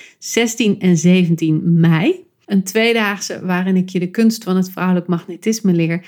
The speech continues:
en waarin je die levenslust en die sappige sensuele stroom in jezelf wakker maakt. En vooral ook waar je de drie krachtbronnen,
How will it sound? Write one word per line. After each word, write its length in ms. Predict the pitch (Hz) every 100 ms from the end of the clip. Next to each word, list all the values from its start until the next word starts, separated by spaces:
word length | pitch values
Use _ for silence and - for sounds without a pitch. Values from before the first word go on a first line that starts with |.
| - - - -
en 180 | 214
waarin 460 | 220 240 254 254 247
je 60 | 233
die 200 | 233 226
levenslust 1120 | 240 254 285 302 262 220 - 202 185 185 -
en 120 | 214
die 160 | 226 220
sappige 680 | - - 277 294 - -
sensuele 600 | 226 254 269 254 226 220
stroom 680 | 214 - - 226 247 277 277
in 140 | 214 196
jezelf 420 | 185 185 175 -
wakker 320 | 175 175 165
maakt. 520 | 175 185 269 _ - _ - - - _ -
En 180 | 247
vooral 540 | 233 247 262 349 427 -
ook 380 | 220 320 - - _ - - -
waar 280 | 254 320
je 140 | 349 311
de 200 | 254 208
drie 440 | 254 269 339 339
krachtbronnen, 1080 | - - 330 349 - 208 196 196 196 240